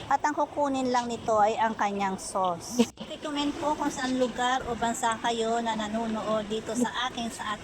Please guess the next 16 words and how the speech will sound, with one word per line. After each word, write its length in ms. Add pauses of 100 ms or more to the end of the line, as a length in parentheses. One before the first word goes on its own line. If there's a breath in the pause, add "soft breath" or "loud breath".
Home 320
at 140 (100)
Eden. 560 (240)
So 160
yan 160
si 160
Tia 320
Amor, 320
pang 240
malakasan. 1120
Kailangan 480
malakas 400 (160)
ka 400
para 240
mahiwalay 800
ang 380